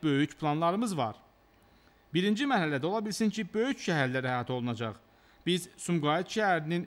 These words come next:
kütlə işıqları barədə danışdıq. Mən bildiyim qədər qiymətləndirmə prosesi gedir. Beləliklə, ümid edirəm ki, bizim bu sahədə uzun müddətli əməkdaşlığımız olacaq. Bəli, biz də dəqiqliklə həmin işləri görmək istərdik.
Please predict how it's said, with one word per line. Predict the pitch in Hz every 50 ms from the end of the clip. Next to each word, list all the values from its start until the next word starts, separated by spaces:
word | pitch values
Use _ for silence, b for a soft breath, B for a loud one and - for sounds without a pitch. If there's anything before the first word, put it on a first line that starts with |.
| -
kütlə | - - - - 202 196
işıqları | - - - 170 165 156 160 160 151
barədə | 151 147 143 135 160 156
danışdıq. | 160 165 160 156 - - - 202 160 - - - _ _ _ _ _ _ _ -
Mən | - 160 160 165 170
bildiyim | 160 165 143 127 156 190 220 208
qədər | 202 185 165 185 180 180 - 170 127
qiymətləndirmə | 147 151 170 165 156 - 170 160 156 175 220 254 240
prosesi | - 151 123 127 131 - 147
gedir. | 131 117 127 117 110 120 113 - - -
Beləliklə, | 127 139 143 160 170 185 180 175 180 175 - -
ümid | 165 160 170 156 151
edirəm | 139 151 214 226 214 190 -
ki, | - 208 185 - B B B B B B B B B
bizim | 214 208 180 233 240 220 - 180 165
bu | 208 233
sahədə | - - 196 170 147 139 131 123 127 120 - -
uzun | 185 151 147 180 190 185 165
müddətli | 151 131 135 143 139 - - 185 226 220 -
əməkdaşlığımız | - 151 156 170 160 151 - 160 135 - - 139 117 123 135 123
olacaq. | 135 120 117 110 101 110 107 - - _ _ _ _ _ _ _ _ _ _ _ _ _ _ _ _ _ _ _ _ _ _ _ _ _ _ _ _ _ _ _ _ _ _ _ _ _ _ _ _ _ _ _ _ _ _ _ _ _ _ _
Bəli, | - 127 180 208 226 214 165 127 139
biz | 214 220 202
də | 240 226 180
dəqiqliklə | 190 180 156 131 135 160 190 185 175 175
həmin | 156 151 156 170 170
işləri | 147 - - 139 143 139
görmək | 143 147 143 165 190 185
istərdik. | 160 - - 131 120 117 110 110 104 -